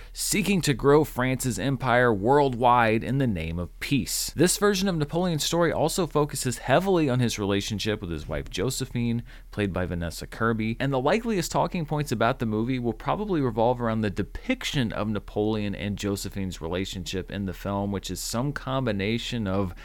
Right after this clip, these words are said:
codependency and toxic mind games. Ridley Scott and Joaquin Phoenix are two creative forces of nature, and neither one of them have ever been afraid to take a big risk.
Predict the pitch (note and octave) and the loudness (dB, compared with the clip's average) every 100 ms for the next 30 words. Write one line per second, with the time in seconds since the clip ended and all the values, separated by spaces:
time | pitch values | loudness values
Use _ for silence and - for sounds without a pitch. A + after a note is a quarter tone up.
0 | - - - C3+ C#3+ B2 - B2 C#3 C3+ | -14 -8 0 2 2 -2 -2 0 2 2
1 | B2+ - C#3 C3+ C3 G#2+ G2 F#2+ - A2+ | 0 -2 0 2 2 0 -2 -4 -4 -4
2 | C3 - A#2+ A2 G2 F2+ F#2+ A#2+ B2+ B2+ | -2 -2 -4 -4 -4 -2 0 0 0 -2
3 | A#2 A2+ A#2 A#2+ B2 - - F3+ C4+ C4+ | 0 0 0 -2 -4 -8 -2 0 0 -2
4 | - F#3 E3+ - B2+ B2 G#2 - A#2 G2+ | -2 -2 -2 -2 -2 0 -2 0 -2 -2
5 | G#2 F#2 F2+ - - G#2 G#2 - A3+ B3 | -4 -4 -4 -8 -4 -2 -2 -2 -2 -2
6 | G#3+ - D#3 C#3+ C#3+ B2+ - B2+ B2+ - | -4 0 4 4 4 2 0 4 4 4
7 | A2 G2 D2+ F2 F2+ - - - - - | 0 0 -2 -4 -4 -6 -10 -14 -10 -4
8 | B2 A#2+ C#3 D3+ G3 F3 C#3+ B2+ C3 G2+ | 0 2 2 4 4 4 2 2 2 0
9 | G#2 F#2+ G#2 A2+ G#2 - D3 E3+ F3+ C#3+ | 0 -2 -2 -2 -4 -2 0 2 2 2
10 | B2+ G#2+ - F#2+ F2+ E2+ - A2+ - B2+ | 0 0 -2 -2 -2 -4 -4 -4 0 0
11 | A#2+ - A2 G2+ A#2 G2+ E2+ E2 D#2+ - | 0 -2 -4 -2 -2 -2 -4 -8 -8 -8
12 | - | -8